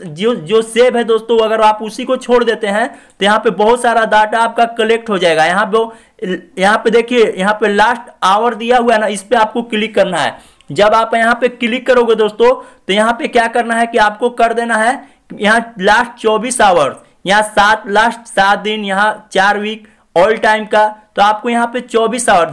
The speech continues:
क्यों, क्या होगा ना दोस्तों, अगर चौबीस घंटे के अंदर कोई भी चीज़ आपको सर्च किए हैं, डेटा कलेक्शन हुआ है, तो यहाँ से ऑटोमेटिक जो है ना आपका डेटा क्लियर डेटा हो जाएगा। तो आपको यहाँ से चौबीस आवर्स पे आपको यहाँ पे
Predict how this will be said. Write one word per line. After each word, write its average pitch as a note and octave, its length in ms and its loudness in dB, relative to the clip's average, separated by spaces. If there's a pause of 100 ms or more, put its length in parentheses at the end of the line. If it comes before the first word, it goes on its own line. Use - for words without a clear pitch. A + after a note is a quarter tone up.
(120)
क्यों, A3 140 -8
क्या A3+ 180 0
होगा A#3 200 0
ना A3+ 100 -4
दोस्तों, A3 260 -2
अगर G#3+ 160 0
चौबीस G#3+ 360 -2
घंटे A3+ 300 -2
के A3+ 60 -6
अंदर A3+ 220 -2
कोई A3 260 2
भी A#3 100 -2
चीज़ A3+ 220 -4
आपको G#3 300 0
सर्च G#3 360 -2
किए G3+ 200 -2
हैं, G3 120 0
डेटा F3+ 340 0 (100)
कलेक्शन G#3 520 -4
हुआ F#3+ 180 2
है, F3+ 220 2 (260)
तो F#3+ 60 -2
यहाँ G#3+ 220 0
से A#3+ 140 0 (220)
ऑटोमेटिक A3 680 -4
जो A3+ 220 -2
है A3+ 100 -2
ना G#3+ 100 0
आपका G#3+ 240 0
डेटा G3+ 380 2 (340)
क्लियर A3+ 320 2 (120)
डेटा F#3+ 300 -2
हो F#3+ 160 0
जाएगा। D3+ 300 0 (320)
तो F#3+ 60 2
आपको G3+ 240 0
यहाँ A3+ 200 -2
से B3+ 220 2 (120)
चौबीस G#3+ 460 0
आवर्स G#3+ 240 4
पे A3+ 120 -4
आपको G3+ 300 0
यहाँ G#3 180 0
पे A#3+ 160 2